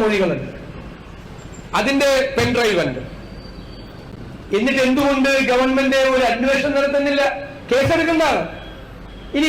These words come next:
കേസെടുക്കേണ്ട, ഒരു അന്വേഷണം നടത്തണ്ടേ? അന്വേഷണം നടത്തി കുറ്റക്കാരായ ആളുകളെ കൊണ്ടുവരണ്ടേ? ഒന്ന്, ഈ കമ്മിറ്റി റിപ്പോർട്ട് സമർപ്പിച്ചു കഴിഞ്ഞാൽ ജസ്റ്റിസ് ഹേമയുടെ ജോലി തീർന്നു.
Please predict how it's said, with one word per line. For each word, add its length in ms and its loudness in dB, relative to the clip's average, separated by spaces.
കേസെടുക്കേണ്ട, 680 4
ഒരു 100 4
അന്വേഷണം 460 4
നടത്തണ്ടേ? 420 4
അന്വേഷണം 560 4
നടത്തി 320 2
കുറ്റക്കാരായ 760 2
ആളുകളെ 520 2
കൊണ്ടുവരണ്ടേ? 480 0
ഒന്ന്, 300 4
ഈ 180 2
കമ്മിറ്റി 360 2
റിപ്പോർട്ട് 340 2
സമർപ്പിച്ചു 420 2
കഴിഞ്ഞാൽ 440 4
ജസ്റ്റിസ് 380 2
ഹേമയുടെ 380 4
ജോലി 300 2
തീർന്നു. 380 0